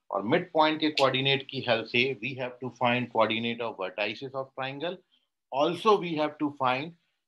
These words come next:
centroid of triangle। तो आप centroid तो बता सकते हो, अभी जो property आपने पढ़ी है कि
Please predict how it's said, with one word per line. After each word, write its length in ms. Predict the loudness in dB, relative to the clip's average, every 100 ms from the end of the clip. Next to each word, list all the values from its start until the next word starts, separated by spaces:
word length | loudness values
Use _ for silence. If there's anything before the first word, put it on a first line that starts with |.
| _
centroid 720 | -14 0 0 2 2 4 6 6
of 100 | 4 4
triangle। 400 | 0 0 -4 -2
तो 60 | 4
आप 160 | 4 4
centroid 640 | 2 2 6 6 6 4
तो 80 | 4
बता 280 | 4 4 2
सकते 280 | 0 -4
हो, 60 | -4
अभी 100 | -2
जो 100 | -4
property 500 | 0 2 2 0 2
आपने 240 | 0 0 -4
पढ़ी 260 | -2 -2 -2
है 120 | -4
कि 1120 | -12 _ _ _ _ _ _ -8 -4 -4